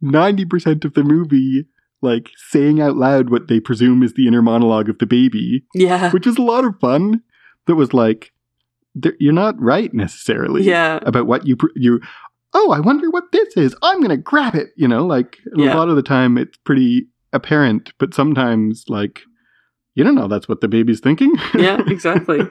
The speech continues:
Speaker 2: This is not "Look Who's Talking."
Speaker 1: No. There's a moment, since we're kind of winding down, I wanna talk just, like, point out some of my favorite moments of the movie.
Speaker 2: Mm-hmm.
Speaker 1: <laughs> There's a moment where Mari, the Japanese baby,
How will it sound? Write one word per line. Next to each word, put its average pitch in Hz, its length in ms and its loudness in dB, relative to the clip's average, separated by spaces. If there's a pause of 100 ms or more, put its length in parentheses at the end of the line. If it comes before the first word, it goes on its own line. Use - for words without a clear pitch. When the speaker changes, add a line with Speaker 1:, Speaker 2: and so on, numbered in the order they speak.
(880)
Speaker 2:
This 185 160 -2
is 190 120 -8
not 202 220 2
"Look 190 140 -2
Who's 185 140 0
Talking." 156 420 -4 (340)
Speaker 1:
No. 147 400 -4
There's 220 140 -2
a - 20 0
moment, 254 480 0 (340)
since 269 300 -2
we're 269 140 0
kind 226 180 0
of 165 100 -2
winding 151 300 2
down, 110 320 2
I 120 100 -6
wanna 113 160 2
talk 110 280 -2 (240)
just, - 260 -2
like, 101 240 0 (240)
point 113 260 0
out 104 180 -2 (360)
some 117 160 0
of 107 40 2
my 104 120 2
favorite 110 280 0
moments 101 360 0
of 95 80 -6
the 98 80 -4
movie. - 360 -2
Speaker 2:
Mm-hmm. 190 300 2 (640)
Speaker 1:
<laughs> - 320 -2
There's 202 140 -2
a 196 60 -4
moment 208 400 -2
where 180 160 2
Mari, 151 380 0
the 156 120 -2
Japanese 127 640 0
baby, 104 560 -2